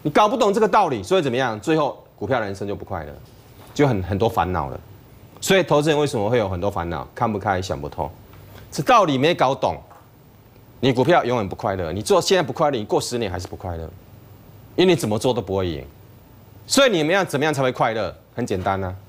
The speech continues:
看开了，想透就快乐了嘛。哦，原来是这个道理。哦，原来这种情形不能买。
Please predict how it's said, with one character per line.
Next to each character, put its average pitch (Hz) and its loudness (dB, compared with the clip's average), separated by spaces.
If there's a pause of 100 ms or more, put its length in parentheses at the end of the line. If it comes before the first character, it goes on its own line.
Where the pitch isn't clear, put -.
(360)
看 254 2
开 214 4
了， 185 2
想 120 -2
透 139 0
就 123 -2
快 123 0
乐 110 -2
了 98 -2
嘛。 92 -2
哦， 175 2
原 127 -2
来 123 -2
是 117 -10
这 123 -10
个 123 -4
道 101 0
理。 78 -6
哦， 202 2
原 143 -2
来 135 -2
这 131 -4
种 135 -2
情 113 -6
形 104 -6
不 101 -4
能 95 -6
买。 90 -8